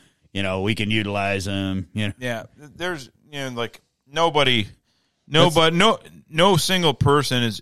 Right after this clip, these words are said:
Speaker 2: irreplaceable.
Speaker 1: No,
Speaker 2: We
Speaker 1: but
Speaker 2: can,
Speaker 1: that,
Speaker 2: we can
Speaker 1: but
Speaker 2: all
Speaker 1: that,
Speaker 2: be, we can all be getting ri-,
Speaker 1: but that's
Speaker 2: gotten rid
Speaker 1: exactly
Speaker 2: of.
Speaker 1: why I learned multiple areas, uh, multiple types of machinery,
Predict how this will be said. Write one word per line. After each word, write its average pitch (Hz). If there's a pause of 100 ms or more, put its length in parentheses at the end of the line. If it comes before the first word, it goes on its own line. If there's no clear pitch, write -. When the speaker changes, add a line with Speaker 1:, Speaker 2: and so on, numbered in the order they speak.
(140)
Speaker 2:
irreplaceable. 107
Speaker 1:
No, 123 (260)
Speaker 2:
We 156
Speaker 1:
but -
Speaker 2:
can, 175
Speaker 1:
that, 208
Speaker 2:
we 170
can 151
Speaker 1:
but 143
Speaker 2:
all 143
Speaker 1:
that, 135
Speaker 2:
be, 127
we 139
can 131
all 127
be 107
getting 87
ri-, 92
Speaker 1:
but 127
that's 180
Speaker 2:
gotten -
rid 156
Speaker 1:
exactly 147
Speaker 2:
of. 135
Speaker 1:
why 127
I 113
learned 117
multiple 104 (760)
areas, 92 (760)
uh, 101
multiple 101
types -
of 90
machinery, 117